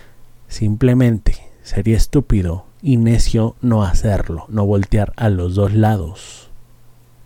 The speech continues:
Si ya te lo dijeron, y si ya has, ha sido, ya ha habido gente atropellada,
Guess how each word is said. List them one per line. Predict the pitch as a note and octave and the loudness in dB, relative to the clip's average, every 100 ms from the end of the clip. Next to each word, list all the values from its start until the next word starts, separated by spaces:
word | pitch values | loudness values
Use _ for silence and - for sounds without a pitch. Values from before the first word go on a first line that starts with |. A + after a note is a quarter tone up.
| - | -6
Si | - | -4
ya | G2+ F#2+ | -2 2
te | - | 2
lo | C3 | 2
dijeron, | C#3 A#2+ - C3+ F#3 E3+ G#2+ - - - - | -2 -4 -2 0 0 0 -4 -6 -20 -18 -4
y | A2 | -2
si | - G#2 - - | 0 -2 -6 -2
ya | B2 C3+ E3 | 0 2 0
has, | E3 - - | -2 -6 -2
ha | C3 C#3 | 0 0
sido, | - D#3+ D#3 D#3 A#2 - - - - - - | 0 2 2 0 -2 -8 -18 -18 -20 -20 -8
ya | B2+ C3+ | 0 2
ha | D3+ | 2
habido | C#3+ E3 | 2 2
gente | - D3 E3+ - | 2 2 2 4
atropellada, | D#3 C3 A2+ G#2 G2+ C#3 D3 | 2 2 0 0 2 0 0